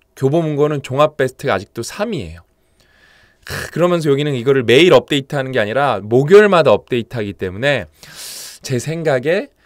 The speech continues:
이 그랜드슬램을 못 달성할 수도 있어요. 왜냐면은 너무 막강한 경쟁자들이 많아요.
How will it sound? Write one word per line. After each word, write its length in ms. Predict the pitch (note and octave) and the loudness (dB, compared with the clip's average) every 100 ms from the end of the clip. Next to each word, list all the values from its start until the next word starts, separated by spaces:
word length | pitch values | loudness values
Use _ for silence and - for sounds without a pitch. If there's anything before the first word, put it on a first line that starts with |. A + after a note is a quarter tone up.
| _ _ _ - | _ _ _ -12
이 140 | A#2+ | -12
그랜드슬램을 840 | - C#3+ F3+ F3+ E3+ E3+ D#3+ D#3 | -6 0 0 0 -4 -2 -2 -2
못 260 | A2 F#3+ G3+ | 2 0 6
달성할 380 | D#3 E3 D#3 C#3 | 4 4 0 0
수도 180 | - | -8
있어요. 260 | F#2 - F#2+ | -12 -8 -8
왜냐면은 540 | G2 D#3+ E3 E3+ G#3 C3+ | -4 -2 -2 -4 -6 -4
너무 340 | C#3+ D4 G#4 | -4 0 0
막강한 520 | G#3+ - - G#3 G3+ | 0 -4 2 2 2
경쟁자들이 840 | D3 B2 C#3 E3 E3+ E3 D3+ C#3 E3+ | -4 -6 -4 -4 -4 -2 0 0 -4
많아요. 520 | G#2+ D#2+ D2+ D#2 A2 | -8 -10 -14 -16 -18